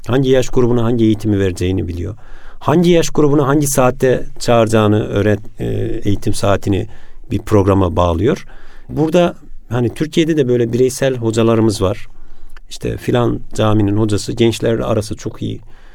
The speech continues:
Onlara işte değişik sporlar yaptırıyor, onlara eğitim veriyor. Ama kaç tane hocamız var böyle? Onlara bazen hani ödüllendiriyor Diyanet, e, veyahut farklı S T K'larımız ödüllendiriyorlar. İşte şunu şunu yaptı.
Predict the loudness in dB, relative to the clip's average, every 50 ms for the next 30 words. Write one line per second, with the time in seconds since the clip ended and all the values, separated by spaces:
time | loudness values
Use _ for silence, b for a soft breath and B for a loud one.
0 | b b b b b -4 0 0 2 2 2 0 -2 -4 -4 -4 -2 0 0 -2
1 | -2 -4 -8 -8 -8 -2 0 2 4 4 4 4 4 2 2 0 -2 -2 -2 0
2 | 0 0 0 0 0 2 2 2 2 0 0 2 0 0 0 -2 -2 0 0 2
3 | 2 2 0 0 -2 -6 -10 b b b b b b b b b b b b b
4 | -12 -8 -6 -6 -6 -6 -8 -10 -14 -16 -16 -16 -14 -10 -6 -6 -6 -4 -2 0
5 | 0 2 2 0 0 0 -2 -2 -2 -2 -4 -4 -4 -4 -4 -6 -8 -6 -4 -2
6 | 0 0 0 0 -2 0 0 0 0 0 0 -2 -4 -2 -4 -2 -2 -2 0 0
7 | 0 2 2 4 4 4 4 4 2 2 2 2 0 0 0 0 -2 -4 -6 -10
8 | -12 b b b b b b b b b b b b -10 -6 -4 0 0 2 0
9 | 0 -2 -6 -6 -2 -2 -2 0 0 0 0 0 -2 -4 -4 -2 -2 -2 0 0
10 | -2 0 0 2 2 2 2 2 0 0 0 0 0 0 0 0 0 0 -2 -2
11 | -2 -2 -2 -4 -6 -8 -6 -6 -6 -6 -4 -2 0 0 0 0 0 -2 -2 0
12 | 0 0 -2 -4 -6 -10 -12 -12